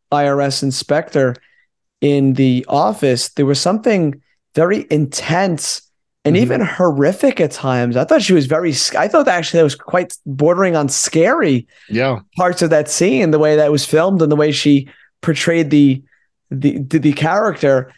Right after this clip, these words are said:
Speaker 1: I don't know about you, but I
Speaker 2: Mm-hmm.
Speaker 1: was, like, at times, like, on edge.
Speaker 2: Yeah, that first, that first time they kinda switch Evelyn into the alternate reality and, uh, I R S ladies banging down the doors as the number one or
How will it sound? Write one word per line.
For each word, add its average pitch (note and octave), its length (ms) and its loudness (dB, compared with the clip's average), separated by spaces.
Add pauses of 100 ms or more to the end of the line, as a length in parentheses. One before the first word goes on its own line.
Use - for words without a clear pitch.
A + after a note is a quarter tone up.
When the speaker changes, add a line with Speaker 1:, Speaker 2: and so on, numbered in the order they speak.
(200)
Speaker 1:
I D3 100 -2
don't G#3+ 140 0
know E3 80 2
about D3 260 0
you, A#3 140 2
but D#3+ 140 2
I C#3+ 120 -2
Speaker 2:
Mm-hmm. A3 80 -2
Speaker 1:
was, G#3 160 -4
like, D#3+ 160 0
at D#3+ 120 0
times, F3+ 440 0
like, D3+ 360 0
on D3+ 180 0
edge. C#3+ 640 -2 (180)
Speaker 2:
Yeah, B2 440 -2
that B2+ 180 -2
first, F#3+ 460 -2 (140)
that C3+ 180 -2
first E3 320 -8
time D#3 220 -6
they B2 240 -2
kinda G#2+ 500 -6 (340)
switch - 440 -4
Evelyn A#2 380 -4
into G#2+ 180 -6
the G#2 120 -6
alternate G#2 380 -4
reality F#2 760 -4
and, F2 320 -8
uh, D#2+ 400 -4 (440)
I A2 120 -2
R G2+ 140 0
S G#2 160 -2
ladies F#2+ 440 -6
banging A2+ 580 -6
down A2 180 -2
the G2+ 80 -4
doors G#2 460 -4
as F2+ 300 -6
the F#2+ 460 -8
number G2+ 640 -4
one G2 420 -4
or F#2 360 -6